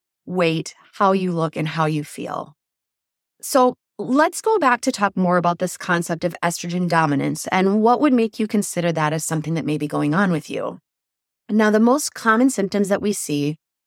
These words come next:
are that you may be having very heavy or irregular cycles. As we talked about earlier, estrogen causes the lining of your uterus to thicken, and if there is an excess of estrogen, the lining can become more thick,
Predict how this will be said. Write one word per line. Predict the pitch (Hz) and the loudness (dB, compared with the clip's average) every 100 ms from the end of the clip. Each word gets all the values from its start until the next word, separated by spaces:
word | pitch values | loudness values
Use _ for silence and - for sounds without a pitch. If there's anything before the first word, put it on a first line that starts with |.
| - | -2
are | 214 | 2
that | 202 196 | 2 2
you | 214 | 2
may | 202 202 | 4 2
be | 226 | 0
having | 196 185 185 165 | 0 0 0 0
very | 175 165 | 0 0
heavy | 156 165 160 175 214 233 | -4 -4 -4 -2 -2 -2
or | 170 165 - | 0 0 0
irregular | 170 175 160 156 147 | 0 0 0 -2 -2
cycles. | - 160 151 - 76 - - _ _ _ _ _ - | -2 -2 -2 -8 -10 -12 -16 _ _ _ _ _ -2
As | 226 208 | 0 2
we | 240 | 0
talked | 240 233 285 | 2 0 2
about | 294 - | 0 2
earlier, | 180 170 165 165 - - | 0 0 2 0 -2 -2
estrogen | 208 - 262 254 220 | -2 -2 0 2 0
causes | - 190 180 185 190 | -2 2 2 2 -2
the | 196 | 0
lining | 175 170 175 | 4 4 4
of | 175 160 | 0 0
your | 165 | 0
uterus | 165 160 160 - | 2 2 2 0
to | 147 | -6
thicken, | 143 - 339 - 147 - 143 - | -6 0 0 2 -2 -2 -8 -2
and | 185 | 0
if | 180 | 2
there | 185 170 | 4 2
is | 165 | 4
an | 160 - - | 0 -2 -2
excess | 302 - - 165 165 | -2 0 0 2 0
of | 156 | -4
estrogen, | 151 147 160 156 160 156 | -6 -4 -4 -2 0 2
the | 160 | 2
lining | 156 160 175 | 2 2 0
can | 175 175 | -2 -2
become | 185 - 180 185 | -2 0 0 2
more | 208 247 262 220 | 4 4 4 2
thick, | - 117 - | -4 -6 -6